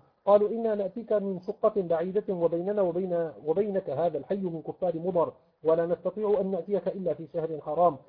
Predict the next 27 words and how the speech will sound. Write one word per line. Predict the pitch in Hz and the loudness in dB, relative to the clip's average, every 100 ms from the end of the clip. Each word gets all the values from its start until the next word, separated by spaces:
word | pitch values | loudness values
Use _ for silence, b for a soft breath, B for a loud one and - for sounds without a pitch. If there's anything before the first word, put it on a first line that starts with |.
| B B | B B
فمرنا | 190 208 262 233 | -2 0 2 2
بأمر | 202 208 202 | 0 -2 -2
نخبر | 190 202 - 156 190 | -2 -4 -6 -6 0
به | 202 185 196 196 180 | 2 0 -2 -4 -4
من | 165 147 | -6 -4
وراءنا | 147 151 170 202 160 | -2 0 0 0 0
ندخل | 180 160 - 202 | -2 -4 -6 -4
به | 170 160 | -4 -4
الجنة.' | 156 160 190 147 - _ _ - | -4 -4 -2 -4 -6 _ _ -8
فأمرهم | 170 180 175 175 | -2 0 0 0
بأربع | 180 170 170 180 | -2 0 0 -2
ونهاهم | 139 123 139 175 185 | -4 -6 -4 0 0
عن | 180 180 | 0 -2
أربع، | 175 175 185 | -2 -2 -2
أمرهم | 170 180 180 180 | -2 0 0 -2
بالإيمان | 180 185 180 180 | -6 -6 -6 -6
بالله | 180 175 175 180 | -6 -4 -4 -4
عز | 175 170 | -6 -6
وجل | 180 175 180 | -6 -6 -2
وحده. | 180 185 156 120 _ - _ | -2 -2 -2 -6 _ -20 _
قال: | 196 190 | 2 2
هل | 165 180 | 2 -4
تدرون | 170 185 247 208 | -6 -2 0 0
ما | 180 | -2
الإيمان | 175 170 160 | -4 -4 -4
بالله | 156 160 151 156 | -6 -6 -6 -4
وحده؟ | 175 185 208 | -4 0 0